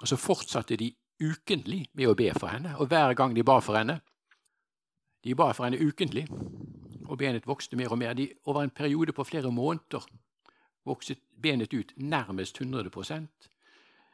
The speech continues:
Deformertheten rettet seg ut. Tærne, som hadde halvparten av størrelsen på den, eh, andre foten, ja, på et par timer fikk de normal størrelse. Men det var en prosess på flere måneder. Men hvilket mirakel hvis du tok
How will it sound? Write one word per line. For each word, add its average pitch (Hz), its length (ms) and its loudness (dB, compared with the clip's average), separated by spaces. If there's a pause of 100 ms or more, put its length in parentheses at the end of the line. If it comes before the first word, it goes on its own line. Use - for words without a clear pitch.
(100)
Deformertheten 127 920 0
rettet 120 300 -8
seg 123 240 -2
ut. - 260 -14 (840)
Tærne, 110 440 -2
som 117 140 -6
hadde 113 240 0
halvparten 123 720 -2 (640)
av 117 160 -2
størrelsen 127 440 -4
på 123 100 -8
den, 117 180 -2 (440)
eh, 139 220 -6
andre 117 220 -4
foten, 127 460 -8 (120)
ja, 117 100 -10
på - 160 -10
et - 80 -12
par 127 260 -2 (880)
timer 156 320 0 (320)
fikk - 240 -10
de 120 80 -2
normal 113 280 -2
størrelse. 110 520 -6 (400)
Men 131 100 -8
det 127 60 -2
var 127 80 4
en 127 80 0
prosess - 720 -4
på 120 100 -18
flere 120 260 -6
måneder. 101 520 -10 (580)
Men 107 140 -6
hvilket - 360 0
mirakel 117 560 -6
hvis 92 160 -12
du - 120 -10
tok 123 240 -8